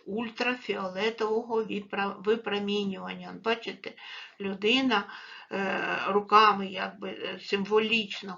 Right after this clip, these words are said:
хоче захистити земельку нашу. Що таке озонова діра? Озонова діра — локальне падіння озону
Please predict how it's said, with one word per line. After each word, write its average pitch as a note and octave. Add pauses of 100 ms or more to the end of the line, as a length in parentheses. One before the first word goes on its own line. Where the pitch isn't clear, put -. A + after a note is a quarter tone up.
хоче A3+
захистити G#3 (640)
земельку G3+
нашу. F#3 (2750)
Що E4+
таке C#4
озонова A3
діра? G3+ (600)
Озонова C4+
діра — G3+ (560)
локальне C#4+
падіння A3
озону G3